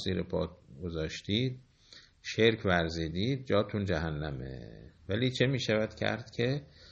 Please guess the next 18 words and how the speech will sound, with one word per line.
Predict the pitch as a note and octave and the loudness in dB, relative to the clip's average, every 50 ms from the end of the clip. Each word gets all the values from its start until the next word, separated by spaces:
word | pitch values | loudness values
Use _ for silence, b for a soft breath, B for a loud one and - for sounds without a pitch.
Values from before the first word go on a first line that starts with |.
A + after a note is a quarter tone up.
| B B B - | B B B -6
"ولکن | - F#2 F2+ F2 E2+ E2+ - G2 G#2+ G#2 F2+ E2 | -2 0 2 2 0 0 0 0 0 0 0 0
اکثر | D#2+ D2+ E2 F#2 - - - E2 D#2+ | -2 -2 -4 -6 -8 -6 -4 -2 -2
الناس | D#2+ D#2+ E2 D#2+ D#2+ D#2 D#2+ - - - | -2 -2 -2 -2 -4 -4 -4 -4 -2 -2
لا | G2+ A#2+ B2 A#2 G2 F2+ F2+ F#2 G#2 A2 | 0 0 2 2 0 0 0 2 0 0
یعلمون." | A2 F#2 D#2+ D2+ D2+ D2 C#2 D2+ E2 F#2+ F#2+ F2 D2 C#2+ - E2+ - | 0 -2 -2 -2 -4 -4 -4 -4 -4 -4 -4 -4 -4 -6 -8 -4 0
واقعیت | G2+ G#2+ A2 G#2+ G#2 A2 G#2+ G#2+ A2+ A2 G#2+ A2 A#2+ C#3+ E3 D#3+ - | 4 6 6 6 6 4 4 4 4 4 4 6 8 8 8 6 4
اینه | F#3+ C3+ C3 G#2 E2 D2 C#2+ C2+ C2+ - - - _ _ _ _ _ b b b b b b b b b b _ | 2 2 2 2 2 0 -2 -4 -6 -10 -14 -20 _ _ _ _ _ b b b b b b b b b b _
یا | G#2 G2 F2+ F#2 F2+ E2+ F2 | 0 2 2 4 4 2 2
رسول | F#2 E2+ E2 - - E2 D#2+ D2 | 0 0 -2 -2 -4 -4 -4 -4
الله، | D2 D2+ D2+ D2 C#2 C#2 A#1 A1+ B1+ - - _ _ _ _ _ _ _ _ B B B B B B B B B - | -4 -6 -6 -6 -6 -8 -8 -10 -12 -16 -20 _ _ _ _ _ _ _ _ B B B B B B B B B -2
واقعیت | G2+ G2+ G#2+ G#2+ G2+ A2 A2 A2 A2+ A#2 C3+ C#3+ C3+ C3+ - | 2 4 6 6 8 8 8 8 8 10 8 8 8 6 4
اینه، | G#2 F2+ E2 D2+ D2+ | 2 2 2 0 -2
بیشتر | D#2+ D#2+ F2+ G#2 G#2+ G#2 G2 - - - - G2+ G2+ G2+ G2 | -2 -2 0 2 2 2 0 -2 0 4 4 6 6 6 6
مردم | G2+ G#2 G2+ G#2 G2+ G2 A2+ C3 D3+ D3+ | 4 4 4 4 2 2 2 2 2 4
نمی‌دانند، | C3+ B2+ B2+ A#2+ G2+ F2+ E2+ D#2 D#2 E2 D2 D2 C#2+ C#2+ D2 D2 D2 D2 D2+ D2 C#2+ D2+ C#2+ C#2 - - - b b b b b b b b b _ _ | 6 6 6 6 6 4 2 0 0 -2 -4 -4 -4 -6 -6 -6 -6 -6 -8 -8 -10 -12 -12 -14 -16 -18 -20 b b b b b b b b b _ _
غافلند | - A#2 A#2 A#2 A2 G#2+ - - C#3 C3+ G#2 F2+ E2 D#2+ D#2+ D2+ | 4 8 8 8 8 8 6 8 8 8 8 6 4 2 0 -2
از | C#2 D#2 E2 - - - | -2 -4 -4 -6 -6 -4
قیامت، | E2+ D#2+ D#2+ D2+ D2+ C#2+ D2 D2 C#2+ C#2+ - - | -2 -2 -2 -2 -4 -6 -6 -8 -10 -10 -12 -16